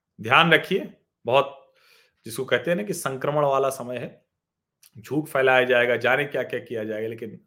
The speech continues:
अयोध्या तो इस वक्त क्या-क्या हो रही है, उसी के लिए तो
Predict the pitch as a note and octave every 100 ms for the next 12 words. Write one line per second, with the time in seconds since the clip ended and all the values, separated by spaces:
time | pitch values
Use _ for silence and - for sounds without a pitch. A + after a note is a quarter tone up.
0 | A2 A2+ A2 A2+ B2+ B2+ G#2+ - A2+ -
1 | _ _ _ _ _ A#2+ A2+ A#2 G#2 F#2+
2 | F2 D#2+ _ _ _ _ _ _ _ _
3 | _ _ _ _ _ _ - - - B2+
4 | C3 C3 B2+ A#2+ -